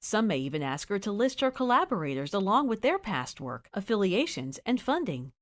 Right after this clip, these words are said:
What is related to Sophia's work and what is not? There has to be a better way. orchid I Ds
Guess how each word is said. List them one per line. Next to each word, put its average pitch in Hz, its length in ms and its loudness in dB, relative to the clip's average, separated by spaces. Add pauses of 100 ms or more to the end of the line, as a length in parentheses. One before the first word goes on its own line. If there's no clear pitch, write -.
(260)
What 196 260 0
is 302 160 0
related 214 460 0
to 160 100 -4
Sophia's 165 560 -4
work 180 420 0
and 226 200 0
what 302 180 0
is 170 180 -2
not? 240 300 0 (800)
There 339 100 2
has 381 360 -2
to 185 100 -2
be 151 160 -2
a 151 40 0
better 147 280 -2
way. 165 460 -2 (1400)
orchid 339 380 2
I 180 160 0
Ds 143 400 -6